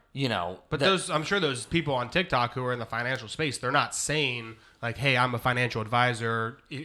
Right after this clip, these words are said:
Speaker 2: hey, if you do what I, exactly what I say, then you're gonna get rich off of it."
Speaker 1: No,
Speaker 2: Like, I'm sure
Speaker 1: well,
Speaker 2: that's not
Speaker 1: no.
Speaker 2: what they're
Speaker 1: Most
Speaker 2: saying.
Speaker 1: of 'em don't s-, most of 'em, you
Speaker 2: 'Cause if
Speaker 1: know,
Speaker 2: they said
Speaker 1: if
Speaker 2: that,
Speaker 1: you
Speaker 2: they
Speaker 1: look
Speaker 2: would
Speaker 1: at
Speaker 2: be
Speaker 1: some of,
Speaker 2: liable.
Speaker 1: yeah, I mean, if you, if you look at some of the, um,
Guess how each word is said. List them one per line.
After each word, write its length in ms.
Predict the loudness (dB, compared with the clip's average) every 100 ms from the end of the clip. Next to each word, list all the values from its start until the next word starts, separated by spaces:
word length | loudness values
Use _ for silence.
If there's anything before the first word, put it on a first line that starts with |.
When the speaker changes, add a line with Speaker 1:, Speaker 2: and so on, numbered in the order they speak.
| -10
Speaker 2:
hey, 320 | -4 0 0
if 100 | -2
you 100 | -4
do 180 | -4 -2
what 100 | 2
I, 160 | 2 2
exactly 640 | 0 -8 -8 -4 -4 -2
what 100 | -2
I 120 | -2
say, 260 | -2 0 0
then 120 | -2
you're 120 | -4
gonna 160 | -2 -2
get 160 | -6
rich 260 | -4 -4 -2
off 160 | -8 -10
of 140 | -14
it." 200 | -12 -12 -16 -12
Speaker 1:
No, 240 | 2 8 8
Speaker 2:
Like, 120 | 10
I'm 120 | 8
sure 80 | 12
Speaker 1:
well, 120 | 12
Speaker 2:
that's 80 | 12
not 60 | 12
Speaker 1:
no. 20 | 12
Speaker 2:
what 100 | 12
they're 80 | 4
Speaker 1:
Most 300 | 10 10 10
Speaker 2:
saying. 100 | 6
Speaker 1:
of 80 | 2
'em 60 | 4
don't 240 | 2 2
s-, 200 | -4 -4
most 280 | 2 2 2
of 100 | -2
'em, 200 | -2 -4 -10 -20 -20 _ _ _
you 80 | -2
Speaker 2:
'Cause 80 | 2
if 40 | 6
Speaker 1:
know, 40 |
Speaker 2:
they 100 | 8
said 120 | 8
Speaker 1:
if 60 | 10
Speaker 2:
that, 100 | 10
Speaker 1:
you 60 |
Speaker 2:
they 60 | 12
Speaker 1:
look 60 | 10
Speaker 2:
would 40 |
Speaker 1:
at 40 | 8
Speaker 2:
be 60 |
Speaker 1:
some 160 | 10 8
of, 160 | 8 2
Speaker 2:
liable. 140 | 6
Speaker 1:
yeah, 140 | 8
I 60 | 8
mean, 120 | 4
if 140 | -2 -2
you, 200 | -6 -4
if 180 | -4 -4
you 160 | -4 -4
look 300 | 0 0 0
at 140 | -4
some 260 | -2 -2 -2
of 140 | -4
the, 280 | -8 -10 -14 _ _ _ _ _ -4
um, 480 | -4 -4 -8 -12